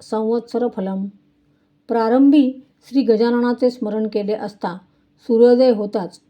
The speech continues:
ज्याप्रमाणे तिमिर समूहांचा नाश होतो, त्याप्रमाणे सर्व विघ्नांचा नाश होतो. तो सिंदूरवदन देव उत्कर्ष पावत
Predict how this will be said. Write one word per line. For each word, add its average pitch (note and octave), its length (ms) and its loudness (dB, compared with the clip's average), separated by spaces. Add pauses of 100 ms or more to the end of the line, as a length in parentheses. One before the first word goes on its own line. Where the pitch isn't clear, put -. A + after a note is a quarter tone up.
(180)
ज्याप्रमाणे G#3+ 840 -2
तिमिर A#3 440 0
समूहांचा G3+ 760 -6
नाश F#3 380 -12
होतो, F3 360 -12 (420)
त्याप्रमाणे G3+ 680 -4
सर्व A3 300 0
विघ्नांचा F#3+ 560 -6
नाश F3+ 340 -12
होतो. D#3 320 -14 (540)
तो C4+ 140 2
सिंदूरवदन A#3 840 0
देव G3 300 -8 (280)
उत्कर्ष A#3+ 540 -4
पावत F#3 380 -6